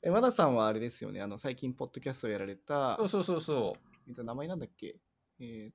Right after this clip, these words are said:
Speaker 1: と。
Speaker 2: ウェブクリエイターボックス。あ、じゃなかった。多分なんだっけ？あの、なんかポッドキャストの名前なんだっけ？あれ。<laughs> 忘れちまった。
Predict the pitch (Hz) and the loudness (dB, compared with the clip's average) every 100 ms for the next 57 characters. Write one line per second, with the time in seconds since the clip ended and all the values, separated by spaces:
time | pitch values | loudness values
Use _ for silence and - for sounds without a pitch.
0 | _ 127 - 127 123 127 117 107 107 101 | _ -10 0 2 2 2 0 2 2 2
1 | 98 - 87 90 101 123 127 113 - 98 | -4 -8 -4 0 4 6 4 2 2 2
2 | 92 90 95 101 135 110 90 80 82 120 | 2 0 0 2 2 2 0 -2 0 0
3 | - 110 - 147 - 87 98 127 139 - | -2 -6 -4 -2 -2 0 0 0 -2 -4
4 | - - 120 156 123 - 117 - - | -6 -6 -6 -2 0 0 0 -2 -4